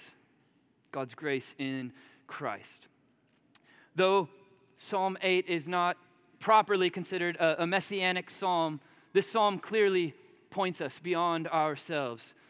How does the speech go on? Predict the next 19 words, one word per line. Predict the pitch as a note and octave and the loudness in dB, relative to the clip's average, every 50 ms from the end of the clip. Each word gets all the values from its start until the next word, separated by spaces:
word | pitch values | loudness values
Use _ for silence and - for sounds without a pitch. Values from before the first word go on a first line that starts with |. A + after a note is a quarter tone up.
| _ _ _ | _ _ _
to | - F3 D#3+ | -4 -2 0
our | D3 C#3 C3 | 0 0 -2
Savior. | C3+ - D#3 C#3+ C3+ A2+ G#2+ G#2 F2 - - _ _ _ _ _ _ _ _ _ - - - | -4 -4 -4 -4 -4 -4 -6 -10 -16 -16 -20 _ _ _ _ _ _ _ _ _ -20 -18 -8
As | C3+ | -2
we | E3+ F#3+ F#3 | 0 0 0
consider | F3+ - - - F#3 E3 - G#3 G3 F#3+ F3+ | 0 -4 -8 -8 -8 -4 -2 0 0 0 0
this | E3+ F#3 E3 | 0 -2 -4
psalm, | - - F#3 F3 F3 E3+ F3 E3+ - - _ _ _ _ _ _ _ _ _ - | -4 -2 0 0 2 0 0 -4 -8 -14 _ _ _ _ _ _ _ _ _ -8
we | F3 E3 | -6 -4
should | G3+ E3+ | -4 -2
take | - A3 A3 G#3+ | 0 2 2 2
note | G3+ G3+ G#3 G3 G3+ G3+ | 4 4 2 2 2 -2
of | F#3+ E3 C#3 - - _ _ _ _ - | -4 -6 -6 -8 -20 _ _ _ _ 0
how | - G3+ G#3 | 4 4 6
the | F#3+ F#3+ | 6 4
New | F#3+ G3+ G3+ | 2 0 0
Testament | - G#3 G3+ E3+ - - F#3 F3 E3+ E3+ | 0 0 -2 -2 -4 -6 -6 -4 -4 -2
authors | - G3 F#3 F#3 F#3 D#3+ - C#3+ B2+ B2 A#2+ - - D#3+ | 0 2 4 4 4 2 0 -2 -2 -2 -4 -8 -14 -14
viewed | C3 D#3+ F#3 F#3 F3 E3 D#3 D3 C3 A#2+ | -10 -6 -4 -2 0 0 0 -2 -4 -6